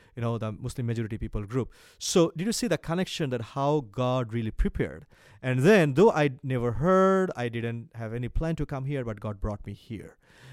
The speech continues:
you know. So I was, one of the thing I felt that though I don't know any people from my country in that area, though I don't know any Christian people, any church, but one of the thing I felt is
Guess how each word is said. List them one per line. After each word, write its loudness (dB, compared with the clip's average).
you 0
know. 4
So 2
I 4
was, 6
one 4
of 2
the 4
thing -2
I 0
felt 0
that -4
though 0
I -4
don't -4
know 0
any -4
people -4
from -8
my -6
country -8
in -6
that -8
area, -8
though -2
I -6
don't -6
know -6
any 0
Christian -6
people, -6
any -6
church, -8
but -10
one -8
of -8
the -10
thing -8
I -8
felt -4
is -12